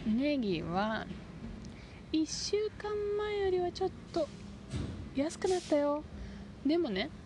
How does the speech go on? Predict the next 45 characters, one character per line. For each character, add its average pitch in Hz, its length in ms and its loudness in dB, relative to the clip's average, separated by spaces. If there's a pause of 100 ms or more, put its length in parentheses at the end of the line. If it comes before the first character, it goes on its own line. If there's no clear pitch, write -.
(520)
去 277 300 2
年 269 460 2
と 208 200 2
比 202 240 2 (260)
べ 262 120 2
た 254 260 2
ら 240 340 2 (720)
高 - 280 0
く - 140 4
な 269 120 2
っ 302 40 -4
て - 180 2
る 240 100 4
の 202 120 2
は 190 200 0
一 190 180 2
緒 - 480 0
だ 262 180 0
よ。 262 180 0 (800)
四 247 300 4
十、 214 300 0 (300)
四 208 280 6
十 277 140 4
パ - 160 4
ー 277 80 4
セ 285 100 2
ン 277 60 4
ト 240 80 0
高 208 260 2
く 233 100 2
な 233 120 2
っ - 20 -2
て 117 180 0
る。 - 100 0 (540)
一 208 120 2
緒 262 140 4
で 269 120 4
す - 80 -2
ね。 254 180 4 (220)
一 220 240 2
緒 226 40 4
で 220 100 0
す - 100 0
よ 202 80 2
ね。 240 140 0